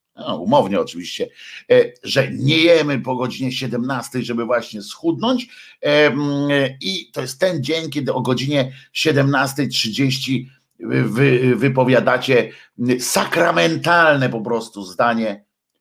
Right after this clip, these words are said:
„To jednak od jutra”. To jest, e, e, fantastyczne, to jest to, kiedy, e, kiedy, mm, znowu, e, wracamy na, na tory,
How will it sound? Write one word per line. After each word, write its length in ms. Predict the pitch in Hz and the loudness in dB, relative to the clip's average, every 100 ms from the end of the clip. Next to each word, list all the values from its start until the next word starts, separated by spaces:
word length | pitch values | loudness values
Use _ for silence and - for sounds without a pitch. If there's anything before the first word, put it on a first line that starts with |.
| _ _ | _ _
„To 160 | 127 135 | -2 0
jednak 760 | 139 175 151 147 135 - - _ - | 2 2 0 0 0 -4 -18 _ 0
od 180 | 151 | 0
jutra”. 520 | 139 170 151 - 95 76 - _ - _ | 2 2 0 -2 -8 -10 -14 _ -20 _
To 160 | 202 214 | 2 4
jest, 360 | 190 135 - 160 | 4 2 0 2
e, 40 | |
e, 160 | 151 120 139 135 131 127 123 117 | 4 2 -2 0 0 2 0 -4
fantastyczne, 880 | - 165 175 151 135 151 143 135 131 | -4 -2 -2 -2 -4 -6 -6 -2 -2
to 140 | 127 123 | 0 -4
jest 240 | 117 - | -6 0
to, 240 | 165 156 | 2 2
kiedy, 360 | 151 135 123 101 - - - 131 | 0 -6 -6 -8 -14 -14 -4 0
e, 180 | 127 123 | 2 0
kiedy, 600 | 127 139 135 135 127 123 120 | 0 -2 0 0 0 0 -4
mm, 280 | 117 113 | -4 -2
znowu, 800 | 107 107 131 156 160 147 131 113 - - _ | -4 -2 2 4 4 2 0 -4 -8 -20 _
e, 460 | - 113 110 113 110 | 0 2 2 0 -2
wracamy 800 | 110 120 - 139 139 135 131 120 | 0 0 0 0 2 4 2 2
na, 240 | 113 107 - | 0 -2 -6
na 320 | 117 113 104 | -4 -2 -2
tory, 600 | - 151 113 113 123 | 0 2 4 2 0